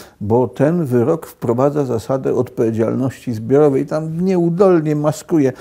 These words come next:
Czytałem uzasadnienie tego wyroku, więc już przesiąknięte ono jest fałszem i krętactwami, ale mam nadzieję, że, mm, kasacja w Sądzie Najwyższym doprowadzi do jakiegoś,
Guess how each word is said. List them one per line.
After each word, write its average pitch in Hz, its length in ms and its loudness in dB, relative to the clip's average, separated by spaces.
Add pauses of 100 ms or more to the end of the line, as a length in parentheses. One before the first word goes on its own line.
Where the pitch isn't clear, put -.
(220)
Czytałem 151 520 0
uzasadnienie 131 760 0
tego 95 300 -2
wyroku, 98 440 0
więc 104 360 -4
już 104 280 -8 (840)
przesiąknięte 156 960 0
ono 127 220 -2
jest 127 220 -2
fałszem 139 580 2
i 120 60 -2
krętactwami, 117 1000 -2 (400)
ale 123 260 4
mam 117 300 0
nadzieję, 95 640 0 (200)
że, 113 600 -2
mm, 101 600 -4
kasacja 98 680 -4
w - 80 -18
Sądzie 92 400 -4
Najwyższym 90 760 -6
doprowadzi 95 600 -4
do 92 100 -4
jakiegoś, 95 520 -4